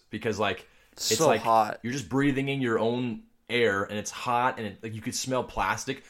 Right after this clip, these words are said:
Speaker 1: Once I put a mask on, and I almost threw up because just, I just, like, an overwhelming smell of,
Speaker 2: Ugh.
Speaker 1: of, like, plastic and my own breath.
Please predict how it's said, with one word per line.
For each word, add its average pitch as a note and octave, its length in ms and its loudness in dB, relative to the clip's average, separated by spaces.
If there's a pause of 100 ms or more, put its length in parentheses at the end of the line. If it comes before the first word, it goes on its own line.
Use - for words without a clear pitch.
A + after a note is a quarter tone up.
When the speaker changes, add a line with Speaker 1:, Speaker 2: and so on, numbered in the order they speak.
Speaker 1:
Once D#3 280 0
I D#3 80 6
put D#3+ 160 2
a C3+ 40 4
mask B2+ 360 0
on, E3+ 360 -2
and A2+ 380 -4
I A#2 160 0
almost B2+ 460 0
threw G#2 160 -4
up - 320 -2
because G#2 260 -6
just, G2+ 300 -8
I A2 80 -6
just, A2+ 200 -8
like, C3+ 180 0
an A2 120 -6
overwhelming A#2 560 0
smell G#2 400 -4
of, F#2 300 -6 (200)
Speaker 2:
Ugh. A#2 320 -4
Speaker 1:
of, - 180 6
like, - 200 2
plastic G#2 540 -4
and G2+ 100 -6
my F#2 140 -4
own F#2 220 -6
breath. F2 420 -10